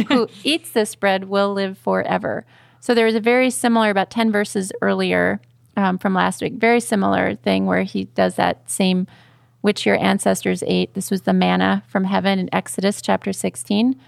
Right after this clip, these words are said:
Speaker 1: "and they died." Um, but he says, "The one who eats this bread," which is Jesus again, the faith in Christ, "will live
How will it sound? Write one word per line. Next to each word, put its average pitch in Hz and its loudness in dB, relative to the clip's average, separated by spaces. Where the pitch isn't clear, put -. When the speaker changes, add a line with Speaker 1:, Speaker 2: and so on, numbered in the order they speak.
Speaker 1:
"and 196 0
they 185 2
died." 170 0
Um, 180 -2
but - 0
he - -8
says, 175 -2
"The 190 -2
one 196 0
who 208 0
eats 214 -2
this 214 0
bread," 185 2
which 196 -4
is 185 -8
Jesus 196 -4
again, 180 0
the 175 0
faith 185 -2
in 190 0
Christ, 185 -2
"will 202 2
live 185 2